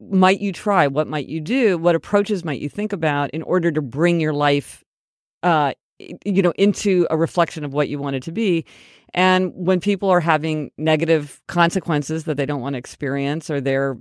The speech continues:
distracted by cravings or something like that, it's like, "Okay, well, what might you try to address that?" And this, and I, I mean, I just, I feel like, you know, and I've said it before so many times, Gary, you know, I'm, like, your biggest fan.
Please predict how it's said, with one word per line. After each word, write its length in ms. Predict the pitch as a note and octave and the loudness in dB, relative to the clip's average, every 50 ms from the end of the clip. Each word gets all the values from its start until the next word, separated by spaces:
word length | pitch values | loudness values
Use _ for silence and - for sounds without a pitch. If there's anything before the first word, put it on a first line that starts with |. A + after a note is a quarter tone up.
| - - - E3 | -14 -14 -8 -4
distracted 880 | D3 E3 A#2+ - - E3 D#3+ C#3 C#3+ D3 - - E3 D#3 D#3 D3+ C#3+ | -2 -2 -2 -2 0 2 4 4 4 2 0 0 2 2 2 2 0
by 200 | C3 C#3+ C3 C3 | 0 0 0 0
cravings 680 | B2+ - - D#3+ D3+ D3 C#3+ C#3 C#3+ D3 C3+ C3+ C#3+ C3+ | -2 -4 -2 0 2 2 2 2 0 -2 -2 -4 -6 -8
or 60 | C#3+ | -8
something 200 | C3 D3 D3 D3 | -8 -6 -4 -4
like 100 | C#3+ C3+ | -2 0
that, 180 | D#3 D#3 D3 - - - - - _ _ | 2 0 0 0 -4 -12 -20 -20 _ _
it's 100 | G3+ E3+ | -2 0
like, 100 | G#3+ G3 | 0 0
"Okay, 180 | - F#3+ G3+ G#3 | 2 2 2 2
well, 160 | F3+ F3+ F3 | 2 2 2
what 180 | D#3+ D#3 E3 - | 2 2 2 2
might 260 | E3+ E3 F3 F3+ A2 | 2 0 0 0 0
you 140 | E3 G3 F3+ | -2 -6 -6
try 380 | - - - A3 C4 C#4 - - - - - _ _ _ _ _ _ _ _ - | -6 -6 -4 -4 -4 -4 -6 -8 -12 -18 -20 _ _ _ _ _ _ _ _ 0
to 120 | - C#3+ | 2 4
address 360 | D3+ E3+ F3 A3+ C#4 C#4 - - | 4 4 4 4 2 2 -2 -6
that?" 260 | - - - - - _ | -12 -12 -12 -16 -12 _
And 180 | - E3 E3+ | -2 2 4
this, 240 | F3 F#3 F3+ - - - - | 4 4 4 2 -2 -2 0
and 160 | F3 E3 D#3+ | 0 0 0
I, 100 | D3 - - | -2 -2 -2
I 60 | E3 | -2
mean, 140 | E3 D#3+ D#3+ | -2 0 0
I 120 | D3+ D#3 | 0 0
just, 340 | C#3+ - E3+ D#3+ - - - _ - | 0 0 -2 -2 -4 -8 -12 _ 0
I 80 | E3+ E3 | 0 0
feel 340 | - - - F#3+ G3 G3 | 0 0 0 2 2 4
like, 260 | F3+ F3+ D#3+ D3 - - - _ | 4 2 2 0 -2 -8 -14 _
you 200 | - D3+ E3 D#3+ | -8 -4 -2 0
know, 140 | D3+ C#3 A2+ | 0 0 0
and 120 | - D3 | 0 -2
I've 100 | C#3 C3+ | -2 0
said 140 | - E3 D3+ | 0 0 0
it 80 | C#3+ C3 | 0 -2
before 280 | C#3 C3+ - D3+ C#3+ | -6 -6 -4 -4 -4
so 200 | - - - E3 | -2 0 0 0
many 120 | E3+ E3 D3+ | 0 0 0
times, 260 | - D#3 C#3+ C#3 A#2+ | 0 0 0 -2 -2
Gary, 220 | B2+ B2+ B2+ B2+ A#2+ | -4 -4 -2 -2 -2
you 80 | C3+ D3 | -2 -2
know, 140 | C#3+ C#3 | -2 -2
I'm, 120 | C#3 C3+ C3+ | -2 -4 -4
like, 160 | C3 C3 - | -6 -8 -8
your 80 | C#3+ C3+ | -6 -6
biggest 260 | C#3+ C3 C3+ - - | -6 -6 -6 -6 -4
fan. 280 | G3 F3+ D#3+ C#3+ C3 | -2 -2 -2 -2 -4